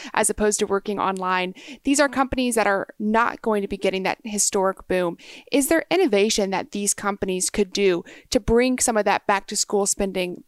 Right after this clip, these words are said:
back to their businesses, or has the ship sailed?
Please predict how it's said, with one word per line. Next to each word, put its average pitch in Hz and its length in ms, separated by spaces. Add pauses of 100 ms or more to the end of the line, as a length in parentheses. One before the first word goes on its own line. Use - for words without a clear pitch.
back 190 300
to 208 120
their 185 160
businesses, 185 720
or 202 180
has 202 240
the 208 80
ship - 260
sailed? 131 420